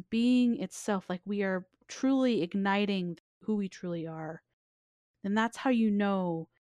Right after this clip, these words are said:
that disruption is, is the path, because it will take you up and out. You don't follow the status quo just because everybody tells you to, because you're not meant to live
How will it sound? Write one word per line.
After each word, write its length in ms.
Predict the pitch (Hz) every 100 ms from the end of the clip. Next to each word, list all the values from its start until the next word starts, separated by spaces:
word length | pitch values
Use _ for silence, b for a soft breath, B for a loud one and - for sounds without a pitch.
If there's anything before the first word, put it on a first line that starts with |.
| _
that 180 | 175 -
disruption 640 | 196 - 220 220 233 202
is, 180 | 190 -
is 140 | 185 175
the 100 | 175
path, 440 | - - 226 165 -
because 260 | 180 185
it 80 | -
will 60 | 185
take 340 | - 233 220
you 160 | 202 -
up 180 | 208 -
and 140 | 190 -
out. 280 | 175 165 - _
You 140 | 190 185
don't 260 | 214 220 -
follow 260 | 196 170 170
the 100 | 180
status 360 | - 165 165
quo 300 | - 175 170
just 200 | 170 180 -
because 200 | - 180
everybody 420 | 175 170 165 170
tells 420 | - 240 277 -
you 60 | 180
to, 400 | - 170 170 202 B B B -
because 300 | 269 277 - - _ _ _ _ _ _ _ _
you're 240 | 233 311
not 260 | 330 302 247
meant 300 | 220 311 277
to 140 | - 220
live 400 | 247 320 208